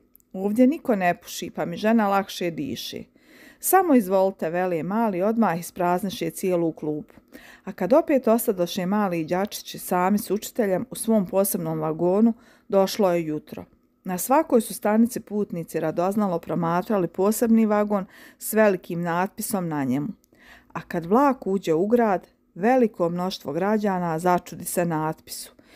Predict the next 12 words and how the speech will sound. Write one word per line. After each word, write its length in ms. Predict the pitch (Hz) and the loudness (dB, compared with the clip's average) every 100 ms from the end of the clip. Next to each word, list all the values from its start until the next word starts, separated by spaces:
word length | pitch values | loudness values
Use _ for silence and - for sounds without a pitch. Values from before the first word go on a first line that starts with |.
| - _ | -20 _
Išla 380 | 220 220 220 175 | 2 2 2 0
je 60 | 165 | 0
čudna 480 | - 269 254 233 | -2 2 4 4
povorka 580 | 226 220 208 190 - 185 | 2 0 2 0 0 -2
đačića 640 | 175 196 214 208 175 185 156 | -2 -2 -2 -4 -6 -2 0
ulicom 640 | 190 214 214 220 190 202 - | 2 2 0 -2 -2 -4 -10
i 60 | |
ljudi 320 | 165 185 180 | -2 0 0
stadoše 560 | 175 - 185 185 175 160 | -2 -2 0 0 -2 -2
u 180 | - 185 | -2 -4
čudu 240 | 180 170 | -4 -4
zapitkivati. 960 | 165 165 170 - - 139 151 120 - | -2 -2 -4 -12 -8 -4 -4 -4 -8